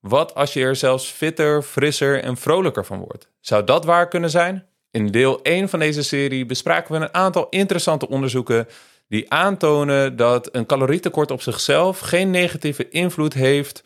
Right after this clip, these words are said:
op onze cognitieve vaardigheden, onze mentale energie, onze stemming, onze slaapkwaliteit en ons humeur.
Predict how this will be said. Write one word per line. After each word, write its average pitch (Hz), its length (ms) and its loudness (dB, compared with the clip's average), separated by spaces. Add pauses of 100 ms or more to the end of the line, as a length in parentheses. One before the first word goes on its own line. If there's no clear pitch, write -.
(340)
op 117 180 -6
onze 117 640 0 (280)
cognitieve 113 500 -2
vaardigheden, 151 1000 -2
onze 104 460 -6
mentale 120 500 2
energie, 113 680 -2 (380)
onze 117 260 -4
stemming, 170 680 0 (260)
onze 120 180 -6
slaapkwaliteit 135 960 0
en 110 120 -4
ons 104 180 -4
humeur. 95 420 -2